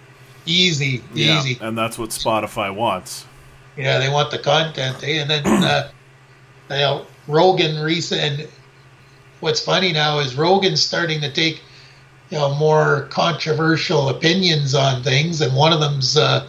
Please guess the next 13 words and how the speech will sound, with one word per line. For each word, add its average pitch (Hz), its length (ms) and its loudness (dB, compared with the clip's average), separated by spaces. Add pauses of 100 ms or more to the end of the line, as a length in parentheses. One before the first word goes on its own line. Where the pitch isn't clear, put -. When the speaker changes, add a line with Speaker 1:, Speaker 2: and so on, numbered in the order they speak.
(440)
Speaker 1:
this 135 320 0
covid 151 560 2
nineteen, 151 880 -2
uh, 135 340 -2 (240)
scamdemic, 151 1120 0
as 131 160 -4
I 147 140 0
like 135 260 -4
to 131 80 -12
call 135 300 -4
it, 151 160 -2
not 135 260 -6
pandemic. - 640 -4